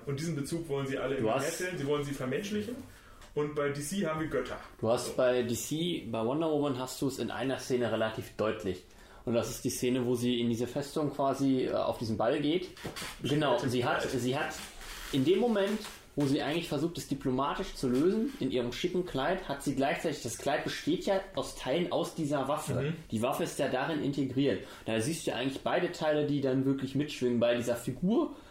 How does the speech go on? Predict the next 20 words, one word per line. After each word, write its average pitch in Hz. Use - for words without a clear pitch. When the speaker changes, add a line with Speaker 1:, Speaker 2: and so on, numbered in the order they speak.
Speaker 2:
bei 131
diesem, 135
was 127
wollen 151
wir 143
eigentlich 127
erzählen? 131
Und 98
das, -
da 135
habt 170
ihr 143
vollkommen 180
recht, 127
da 123
würde 139
ich -
euch -
absolut -
zustimmen. 160